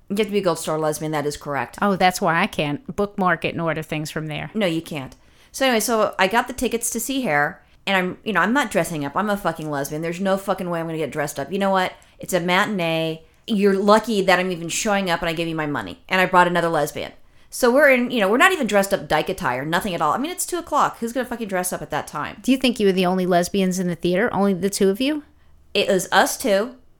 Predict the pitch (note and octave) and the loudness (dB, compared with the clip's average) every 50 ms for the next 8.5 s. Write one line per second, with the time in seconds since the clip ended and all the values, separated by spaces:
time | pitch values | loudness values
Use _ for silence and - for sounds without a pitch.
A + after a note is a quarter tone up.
0 | _ _ _ - - B3+ B3 B3 A3+ G#3+ G#3 A3+ B3 A3 F#3 F#3 F#3 F#3 F#3+ - | _ _ _ -4 0 0 2 4 4 4 4 4 4 2 2 0 -2 -2 -2 -4
1 | - - A#3 F3+ E3 E3 F3 G3+ A3+ A3+ - B3+ B3 B3 A3+ A3+ A3 G#3+ G#3+ G3+ | -2 0 2 4 4 4 2 2 0 0 0 0 0 2 2 2 2 2 0 0
2 | G3 F#3 F#3 G3 F#3+ F#3+ - G3 - A3 G3 G3+ F3 E3+ - - A3 A#3+ G3+ D3+ | -2 -2 -2 -6 -6 -6 -6 -6 -6 -4 -2 -2 -4 -4 -4 -4 -2 -2 0 0
3 | C#3 D3+ F#3+ - - _ _ - - _ - F#3+ G3+ F#3+ F#3 F3+ F3+ F3+ F#3+ G3 | -2 -4 -8 -14 -20 _ _ -20 -20 _ -4 0 2 2 2 2 2 2 2 2
4 | G3 G3 G3 G3 - - - F3+ F#3+ F#3 F3+ F3 - - - - - _ _ - | 2 2 0 -2 -6 -8 -2 2 2 2 2 0 -2 -8 -14 -20 -20 _ _ -20
5 | - - - - - - A3+ A#3+ B3 B3+ A#3 G3+ - - B3 A3+ A#3 A3+ G#3 F3 | -20 -20 -14 -6 0 2 2 2 2 0 -2 -2 -2 0 0 0 2 0 -2 -2
6 | E3+ E3 E3 F3 E3+ - F#3+ F3+ E3+ - - F3+ F3+ G#3 A3+ A#3+ A#3 G#3+ G#3 G3+ | -2 -2 -4 -6 -6 -2 -2 -2 -2 0 0 2 2 2 4 2 2 2 4 4
7 | G3 G3 G3 G3 - F#3 F3 - F3+ F3 F3 F3+ F3+ - F#3+ F3 F3 F3+ - E3+ | 2 2 0 -2 -4 -4 -4 0 2 4 4 4 4 2 2 2 2 0 -2 0
8 | F3 D#3+ D#3+ - - E3 C#3+ A2+ - - | 0 0 0 0 -4 -4 -4 -6 -8 -12